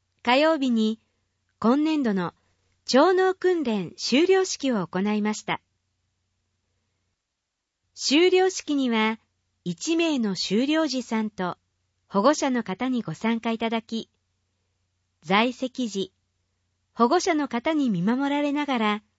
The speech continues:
無事送り出すことができました。四月から地域の学校へ入学し、新しい環境になりますが、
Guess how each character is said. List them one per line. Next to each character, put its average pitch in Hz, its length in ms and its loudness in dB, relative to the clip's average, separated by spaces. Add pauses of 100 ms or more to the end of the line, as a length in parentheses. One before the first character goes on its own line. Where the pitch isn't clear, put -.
(420)
無 165 100 -4
事 226 280 -8 (420)
送 160 240 -4
り 269 120 0
出 285 160 -2
す - 100 -20
こ 208 100 -4
と 269 140 -4
が 294 80 -4
で 233 140 -2
き 214 120 -4
ま 214 120 0
し - 100 -14
た。 190 200 -6 (1800)
四 - 160 -4
月 370 220 2
か 320 140 -2
ら 269 240 -2 (420)
地 330 200 2
域 294 180 -2
の 208 160 0
学 165 200 -6
校 226 180 0
へ 226 120 0
入 180 220 -2
学 240 220 -8
し、 - 340 -8 (760)
新 294 360 2
し 339 220 -2
い - 40 -16
環 247 240 -2
境 285 180 0
に 277 140 0
な 262 120 -2
り 285 120 -2
ま 294 140 -2
す - 140 -8
が、 214 260 0